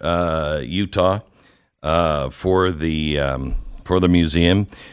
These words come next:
We started packing up before people were even gone yesterday. They were gone in the first half of the museum, and we immediately were following them as they left the, the last person left the room.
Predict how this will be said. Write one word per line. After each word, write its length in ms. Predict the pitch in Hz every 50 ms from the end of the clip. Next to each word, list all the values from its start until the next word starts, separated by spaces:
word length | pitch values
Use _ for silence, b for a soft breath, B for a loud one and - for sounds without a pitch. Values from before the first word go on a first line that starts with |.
| B B
We 140 | - 98 95
started 520 | - - - 120 127 139 131 123 110 95
packing 440 | - 107 101 104 - - 101 98 101
up 160 | 101 101 -
before 320 | 85 87 - 98 95 90
people 440 | 80 - - 101 95 - 85 82 78
were 180 | 73 80 87 90
even 340 | 90 90 80 82 78 78 73
gone 380 | 87 95 95 92 90 87 80
yesterday. 580 | 73 71 69 78 - - 71 69 71 69 62 64
They 120 | 64 67
were 140 | 64 62 62
gone 340 | 73 80 80 87 87 90 90
in 120 | 85 80
the 160 | 73 76 71 67
first 400 | - - 104 117 120 110 - -
half 520 | - 76 69 67 69 - - - - - _
of 120 | - 67 71
the 80 | 78
museum, 500 | 82 87 85 80 69 78 80 82 85 82
and 220 | 80 78 76 71 69
we 180 | 90 98 95
immediately 600 | 98 92 95 98 98 92 87 85 80 76 85 80 78
were 140 | 73 67 -
following 560 | - - 98 92 95 92 87 85 78 80 80
them 140 | 78 78 80
as 160 | 80 82 78
they 160 | 87 90 95
left 380 | 92 95 104 104 - - - -
the, 80 | 95
the 140 | 90 95 95
last 380 | 92 95 101 110 123 117 - -
person 260 | 117 117 - 104 101
left 200 | 98 98 95 -
the 80 | 104 101
room. 300 | 104 107 104 98 85